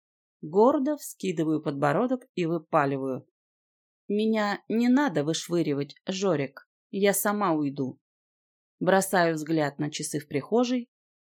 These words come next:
уже ухожу. "Только развод дорого тебе обойдётся". "Это мы ещё посмотрим", шипит он, больно сжимая моё плечо. Адвокат Георгий Метлицкий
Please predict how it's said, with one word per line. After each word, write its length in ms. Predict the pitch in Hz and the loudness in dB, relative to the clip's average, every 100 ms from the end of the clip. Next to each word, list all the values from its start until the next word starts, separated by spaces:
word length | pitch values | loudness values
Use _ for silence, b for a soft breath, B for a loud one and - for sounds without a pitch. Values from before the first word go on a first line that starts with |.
| _ | _
уже 320 | 220 220 269 | -2 0 -2
ухожу. 600 | 302 - 240 160 131 117 _ _ _ _ _ - | -4 -6 -6 -4 -6 -8 _ _ _ _ _ 0
"Только 320 | 214 214 208 | 0 2 4
развод 560 | 202 185 190 233 - _ | 4 4 0 -4 -4 _
дорого 540 | 165 170 254 302 156 139 | -6 4 4 4 0 -2
тебе 320 | 156 151 147 | -2 0 2
обойдётся". 760 | 139 165 165 156 - - - - _ _ _ _ _ _ _ - | 2 0 0 -4 -4 -6 -8 -8 _ _ _ _ _ _ _ 0
"Это 280 | 220 220 226 | 2 2 0
мы 160 | 226 | -2
ещё 240 | 233 - 220 | -2 -2 0
посмотрим", 840 | 226 - 254 233 160 143 135 - - | 0 2 2 2 0 -2 -4 -6 -14
шипит 540 | - 180 - 156 156 | -8 -6 -4 -4 -2
он, 320 | 160 151 139 - _ - | 0 0 -2 -8 _ -6
больно 500 | 170 190 226 240 220 | 0 2 2 0 -2
сжимая 560 | 165 175 175 165 185 | -2 0 2 2 0
моё 300 | 180 156 156 | 0 -2 -2
плечо. 500 | 151 170 - 131 - _ _ _ _ _ _ _ _ _ | -6 -10 -6 -6 -6 _ _ _ _ _ _ _ _ _
Адвокат 680 | - 190 196 196 - 254 277 - - - | -2 2 4 4 2 -4 -4 -16 -18 -8
Георгий 580 | 185 202 196 185 170 | 2 4 4 2 0
Метлицкий 800 | 165 160 156 165 220 - 254 240 | 0 0 -2 -4 -4 -4 -4 -4